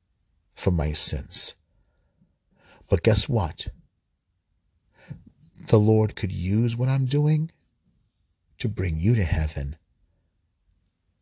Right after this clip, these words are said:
And he'll use me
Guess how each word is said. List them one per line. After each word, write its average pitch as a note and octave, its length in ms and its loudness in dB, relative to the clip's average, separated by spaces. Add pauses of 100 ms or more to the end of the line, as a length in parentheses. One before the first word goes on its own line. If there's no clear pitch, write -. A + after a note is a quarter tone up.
(1500)
And G2 140 6
he'll G2+ 360 2
use G#2 460 2
me F2 420 -2